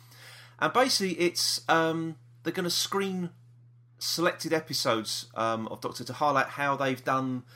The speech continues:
sort of the colour recovery and remastering of certain episodes. Um, what they're looking at is Ambassador Death and Inferno. And also how they did the specially created animation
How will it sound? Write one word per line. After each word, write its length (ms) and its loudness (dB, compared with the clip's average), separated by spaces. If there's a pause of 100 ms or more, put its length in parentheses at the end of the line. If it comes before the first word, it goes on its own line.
(400)
sort 160 -10
of 80 -12
the 80 -8
colour 320 6
recovery 560 0
and 100 -4
remastering 800 2 (260)
of 160 -2
certain 380 0
episodes. 760 -2 (880)
Um, 560 0 (320)
what 100 2
they're 80 2
looking 260 2
at 100 0
is 120 -2
Ambassador 460 2
Death 400 -2
and 120 -2
Inferno. 760 2 (880)
And 540 2 (720)
also 300 0
how 200 2
they 140 2
did 240 -4
the 100 -4
specially 420 -4
created 420 -4
animation 760 0